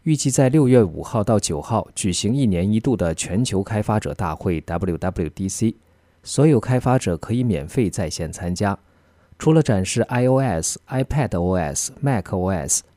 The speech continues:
watch O S、T V O S等新软件外，外界预期可能发表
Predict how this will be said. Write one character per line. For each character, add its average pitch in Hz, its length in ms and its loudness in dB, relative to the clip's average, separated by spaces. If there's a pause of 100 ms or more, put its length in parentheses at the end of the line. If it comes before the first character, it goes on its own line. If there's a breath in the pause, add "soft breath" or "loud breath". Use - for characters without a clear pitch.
watch 135 340 -2
O 92 200 0
S、 82 340 -6 (100)
T 127 220 -2
V 131 180 2
O 139 140 4
S 98 260 0
等 78 220 -6
新 - 180 0
软 87 220 -2
件 85 220 -4
外， 82 200 -4 (520 soft breath)
外 151 120 4
界 135 200 2
预 135 160 2
期 117 260 0
可 - 220 -4
能 82 180 -2
发 117 240 0
表 73 340 -2